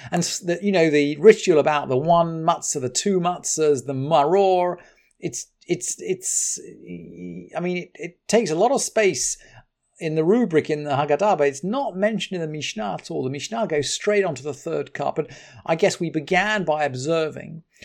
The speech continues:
that this chapter of, um, Mishnah is structured around wine. And actually, we began, of course, the whole Masechet with wine. And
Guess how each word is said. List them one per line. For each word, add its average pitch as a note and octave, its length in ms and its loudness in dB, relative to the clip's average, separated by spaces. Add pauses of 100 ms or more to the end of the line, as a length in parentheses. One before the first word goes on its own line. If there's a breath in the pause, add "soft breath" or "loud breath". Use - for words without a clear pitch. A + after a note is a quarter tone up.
(180 loud breath)
that D#3 140 -2
this D#3+ 200 0
chapter - 760 -6 (360 soft breath)
of, B2+ 640 -2
um, B2 380 0 (240)
Mishnah D3 640 -2
is D3+ 340 -2
structured C#3+ 460 -4
around C#3 520 0
wine. - 420 -6 (1300)
And D3 160 -2
actually, C#3 340 -2
we B2+ 160 -4
began, B2+ 500 -2
of - 140 -18
course, B2+ 320 -4
the A#2+ 80 -8
whole B2 180 -4
Masechet B2+ 460 -4
with G#2+ 120 -6
wine. A#2 360 -4
And C#3 160 -6